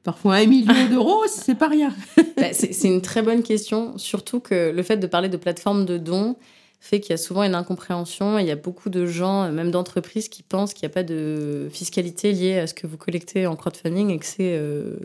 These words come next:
Speaker 2: que du don. Ce n'est pas vrai. Donc, <laughs> effectivement,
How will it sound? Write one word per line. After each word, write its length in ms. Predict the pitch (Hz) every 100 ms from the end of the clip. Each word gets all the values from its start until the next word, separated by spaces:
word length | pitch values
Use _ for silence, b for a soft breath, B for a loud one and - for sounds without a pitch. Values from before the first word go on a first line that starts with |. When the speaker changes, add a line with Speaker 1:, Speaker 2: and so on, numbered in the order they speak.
| -
Speaker 2:
que 80 |
du 140 | 214 196
don. 140 | 160 - B B B B _
Ce 80 | -
n'est 100 | 196
pas 160 | 190 208
vrai. 260 | 190 175 -
Donc, 240 | 170 165 -
<laughs> 40 |
effectivement, 680 | 196 240 - - 208 196